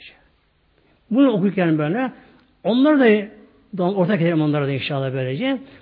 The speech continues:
O zaman ne oluyor değil mi? Melek bize dua ediyor. Melek bir misin diyor. Ediyor böylece. Allah onu kabul etsin inşallah. Lillahi Teala Fatiha.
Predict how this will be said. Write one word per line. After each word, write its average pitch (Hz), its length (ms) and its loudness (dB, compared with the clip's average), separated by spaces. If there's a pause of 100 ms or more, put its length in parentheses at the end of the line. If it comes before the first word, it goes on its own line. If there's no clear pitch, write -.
(160)
O 214 120 4
zaman 247 300 2
ne 277 40 6
oluyor 202 360 2
değil 262 120 -4
mi? 240 100 -8 (480)
Melek 220 260 4
bize 196 220 0
dua 220 220 6
ediyor. 139 340 0 (760)
Melek 196 280 2
bir 190 160 0
misin 135 340 -2
diyor. 104 160 -20 (1160)
Ediyor 127 360 -12
böylece. 160 380 -12 (920)
Allah 170 260 -2
onu 170 180 0
kabul 156 200 -2
etsin 147 160 -4
inşallah. 139 520 -6 (300)
Lillahi 156 260 2
Teala 175 160 -4
Fatiha. - 520 -14